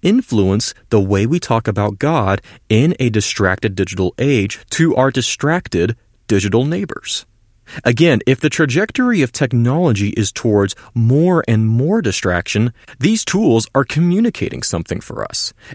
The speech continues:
and they're telling us what we should want to do. And we can't be ignorant as to what those desires and demands are. Now, there's no possible way we can cover all of the new technology and media that is on the horizon.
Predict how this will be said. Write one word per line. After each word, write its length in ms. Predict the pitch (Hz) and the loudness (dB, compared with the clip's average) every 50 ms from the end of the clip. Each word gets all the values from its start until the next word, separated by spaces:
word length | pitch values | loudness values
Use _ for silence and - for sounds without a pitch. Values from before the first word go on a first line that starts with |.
| - - | -6 -2
and 180 | 113 117 120 | 0 2 4
they're 80 | 117 123 | 4 2
telling 420 | 120 - - 147 160 175 127 98 | 2 0 0 0 0 2 0 2
us 300 | 92 92 104 - - - - _ _ _ | 0 0 0 -2 -4 -6 -8 _ _ _
what 360 | - - 92 92 95 113 113 - - | -10 -4 0 2 2 2 2 -2 -4
we 160 | - 120 123 | -4 -2 -2
should 240 | 123 - - 160 131 | 0 0 -2 -2 -4
want 480 | 117 92 90 95 85 87 - - - - _ _ - | -4 -4 -2 -2 -2 -2 -4 -6 -10 -18 _ _ -6
to 100 | - 120 | -6 -4
do. 400 | 113 - 202 - - - - - _ _ _ _ _ _ _ - | -2 -2 -2 -2 -4 -6 -8 -12 _ _ _ _ _ _ _ -6
And 120 | - 101 | -2 0
we 80 | 117 143 | 0 0
can't 240 | - - 196 185 127 | 0 0 -2 0 0
be 160 | 107 - - | 0 -2 -2
ignorant 360 | - 165 120 98 85 87 87 | -2 0 0 0 0 0 0
as 120 | 85 - - | -2 -2 -2
to 100 | - 95 | -2 0
what 220 | 95 117 120 - | 0 0 0 0
those 160 | 107 104 95 | 0 0 2
desires 480 | 104 101 92 95 90 87 95 104 98 90 | 2 0 0 0 2 2 2 2 2 0
and 100 | 90 87 | 0 -2
demands 400 | 90 90 90 90 90 90 90 - - | -2 -2 -2 -2 -2 -2 -4 -4 -2
are. 360 | 139 147 - - - - - _ _ _ _ _ _ _ _ _ _ _ _ _ _ - - - - | -2 -2 -2 -2 -6 -12 -16 _ _ _ _ _ _ _ _ _ _ _ _ _ _ -20 -18 -6 0
Now, 120 | 123 135 147 | 2 2 4
there's 180 | 160 151 143 | 4 4 4
no 260 | 160 160 180 190 220 | 4 4 4 4 2
possible 580 | 208 - - 139 135 131 - 135 98 101 95 90 | 2 0 0 0 0 2 0 0 2 2 2 2
way 280 | 92 98 98 101 92 92 | 4 2 2 2 0 0
we 180 | 98 110 120 | 0 0 -2
can 180 | - - 139 139 | 0 -2 -4 -2
cover 400 | - - 110 95 92 101 95 - - - - - _ - | 0 0 0 2 2 0 0 -2 -4 -12 -20 -20 _ 0
all 340 | 104 107 117 135 151 160 - | 2 2 4 4 4 2 2
of 180 | - 110 98 | 0 -2 0
the 80 | 101 92 | 0 0
new 220 | 92 95 117 135 | 0 0 0 -2
technology 760 | 123 - 160 151 - 107 98 98 98 98 98 87 95 98 101 | -2 -2 -2 -2 -2 0 0 0 0 0 0 0 0 -2 -2
and 180 | - 95 90 90 | -2 -2 -2 -2
media 300 | 90 90 92 95 95 92 | -2 -2 0 0 0 0
that 140 | 87 90 90 | 0 0 0
is 100 | 90 87 | 0 -2
on 280 | - - 98 95 98 95 | -2 -2 -2 0 0 0
the 80 | 92 | -2
horizon. 580 | 92 - 92 87 90 - - 92 - - - | -2 -4 -4 -4 -4 -4 -4 -4 -6 -8 -10